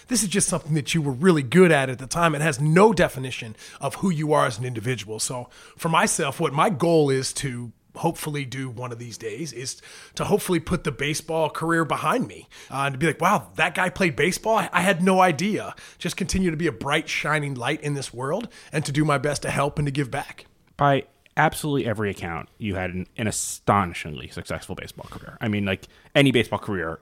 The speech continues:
Speaker 2: is astonishingly successful. We should get that out of the way right now. It's so hard. You won a World Series. You know, y-,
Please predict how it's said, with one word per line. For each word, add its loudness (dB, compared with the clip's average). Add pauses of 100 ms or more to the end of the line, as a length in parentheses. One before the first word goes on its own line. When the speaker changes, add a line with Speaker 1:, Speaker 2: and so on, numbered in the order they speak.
Speaker 2:
is -2
astonishingly -2
successful. -6
We -4
should -6
get -4
that -4
out -2
of -4
the -6
way -6
right -8
now. -10
It's -8
so 4
hard. -8 (840)
You 2
won 8
a 6
World 6
Series. 4 (200)
You -6
know, -2
y-, -12